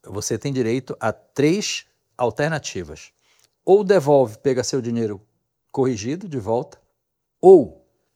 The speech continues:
você escolhe outro produto no lugar desse, que tenha o mesmo valor ao seu juízo, ou então você exige um desconto proporcional ao defeito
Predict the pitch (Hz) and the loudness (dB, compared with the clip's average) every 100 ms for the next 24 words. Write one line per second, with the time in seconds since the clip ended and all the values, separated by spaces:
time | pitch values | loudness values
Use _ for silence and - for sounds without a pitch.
0 | _ 110 98 127 - 139 135 127 - _ | _ -14 -6 -4 -4 -2 -2 -2 -8 _
1 | _ _ _ _ _ _ - - 120 117 | _ _ _ _ _ _ -10 -2 -2 -2
2 | - 165 196 220 190 147 135 107 202 - | -2 6 8 6 -4 -2 -2 -2 -6 -6
3 | - - 120 117 120 104 92 127 170 - | -20 -10 -4 -2 0 -2 0 -2 -2 -6
4 | - _ _ - 123 139 123 117 107 113 | -10 _ _ -14 -6 -2 -2 -2 -4 -4
5 | 117 104 104 104 139 143 117 98 - 107 | -4 -4 -4 -4 -6 -6 -10 -8 -10 -8
6 | 120 135 135 170 _ _ _ _ - 160 | -6 -6 -6 -10 _ _ _ _ -2 2
7 | 226 226 - 139 147 180 _ _ _ _ | 2 0 -4 -6 -4 -10 _ _ _ _
8 | _ 104 135 - - 127 135 - 151 165 | _ -4 -4 -2 -2 -2 -2 -6 -4 -2
9 | 107 107 120 139 143 151 160 _ _ _ | -4 -6 -4 -4 -6 -10 -12 _ _ _
10 | _ 117 120 117 123 123 120 123 120 107 | _ -8 -6 -4 -4 -4 -6 -6 -8 -6
11 | 107 180 - - 180 175 - 120 - 185 | 2 2 2 -4 -2 -2 -6 -14 2 2
12 | 185 196 185 - 170 139 147 170 170 180 | 2 -2 -2 -4 -6 -2 -2 0 0 -2
13 | 190 - 131 135 _ | -4 -6 -6 -6 _